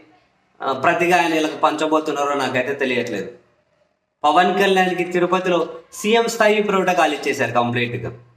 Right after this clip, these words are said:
కంప్లీట్గా సీఎం స్థాయి ప్రోటోకాల్. And అడుగడుగున నిబంధనల ఉల్లంఘనే. మనం నిన్నటి నుంచి చూసుకుంటే ఆయన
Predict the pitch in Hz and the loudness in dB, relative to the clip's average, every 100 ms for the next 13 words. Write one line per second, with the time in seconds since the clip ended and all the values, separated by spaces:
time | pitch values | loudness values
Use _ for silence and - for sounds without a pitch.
0 | _ 151 170 196 190 185 - 170 170 165 | _ 0 2 2 2 0 0 0 0 0
1 | 156 147 143 135 123 - 87 - - _ | 0 0 -2 -2 -2 -6 -8 -10 -18 _
2 | _ _ _ _ _ _ _ - 156 139 | _ _ _ _ _ _ _ 0 4 4
3 | 160 170 185 185 208 214 214 - _ - | 4 2 2 2 2 2 -2 -12 _ 0
4 | 160 190 202 202 196 190 160 156 180 180 | 2 4 4 4 4 2 0 2 2 2
5 | 165 127 - - _ _ - 117 143 143 | 2 -2 -8 -16 _ _ -4 0 0 2
6 | 147 147 147 147 147 135 - 185 190 190 | 0 0 0 -2 0 -2 0 0 0 0
7 | 196 190 180 - - - _ - 135 156 | -2 2 0 0 -6 -14 _ 2 4 4
8 | 156 | 2